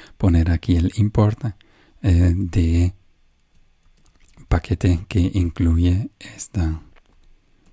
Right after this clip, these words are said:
eh, biblioteca, para que él pones aquí esta expresión aquí, ¿ya? Que es import, y luego D E punto S L punto talent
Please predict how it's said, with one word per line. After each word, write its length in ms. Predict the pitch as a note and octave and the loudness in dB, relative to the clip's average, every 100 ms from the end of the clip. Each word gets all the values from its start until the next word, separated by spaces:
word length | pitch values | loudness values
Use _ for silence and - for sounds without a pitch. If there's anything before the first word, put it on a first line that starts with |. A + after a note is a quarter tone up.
| _ _ _ _ _ - - | _ _ _ _ _ -20 -4
eh, 140 | F2+ D#2+ | -2 0
biblioteca, 640 | G2 F2 E2 G2 - G#3 - _ _ | 2 0 2 0 2 0 0 _ _
para 240 | - A2+ G2+ | -2 0 2
que 120 | G2+ | 2
él 220 | G2 C3 - _ | 2 2 -2 _
pones 400 | - G2 F#2+ F#2+ | 0 2 2 0
aquí 340 | G2+ - F#2 F2+ | -4 -2 -2 0
esta 580 | G2+ F#2+ - - E2 E2 - - _ _ _ _ _ - _ _ - - - _ _ _ _ _ | 2 0 0 0 0 -2 -8 -20 _ _ _ _ _ -20 _ _ -20 -20 -20 _ _ _ _ _
expresión 680 | - - - F2 G2 D3+ C#4+ | -16 -10 -4 0 2 2 0
aquí, 320 | G#2+ - A3+ - - - - - _ _ _ - | -2 -2 -4 -4 -20 -20 -20 -20 _ _ _ 0
¿ya? 160 | G#2 | 2
Que 180 | C3 G2 | 2 2
es 180 | F2+ - | 2 0
import, 440 | G2+ - G#2+ D#3+ - _ _ - - - | -2 0 0 -2 -6 _ _ -20 -20 -6
y 60 | E2+ | -2
luego 180 | F2 F2 | 0 0
D 180 | F#2 - | -2 0
E 180 | G#2 B2 | 0 0
punto 420 | - G#2+ G#2+ - | -2 -2 -2 -4
S 200 | G2 - | -4 0
L 300 | F2 E2+ G2 - _ | 2 2 2 -2 _
punto 440 | - F#2 F#2 G#2 G2 - | -2 0 2 0 -2 -4
talent 440 | F2+ E2 F2 F2 | -2 0 0 -2